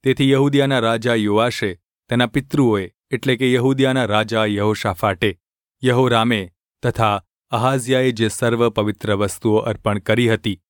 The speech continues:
તે તથા તેની પોતાની પવિત્ર વસ્તુઓ, તેમજ યહોવાના સભાસ્થાનના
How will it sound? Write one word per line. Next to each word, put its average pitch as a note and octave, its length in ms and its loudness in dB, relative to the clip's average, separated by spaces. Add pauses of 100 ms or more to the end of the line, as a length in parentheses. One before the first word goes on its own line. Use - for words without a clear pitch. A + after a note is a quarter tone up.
(280)
તે C#3 180 4
તથા C#3+ 400 0
તેની A2+ 240 0
પોતાની A#2 460 -2
પવિત્ર G#2+ 440 -2
વસ્તુઓ, G2+ 580 -2 (300)
તેમજ B2 340 0
યહોવાના C3 500 0
સભાસ્થાનના G#2+ 920 -2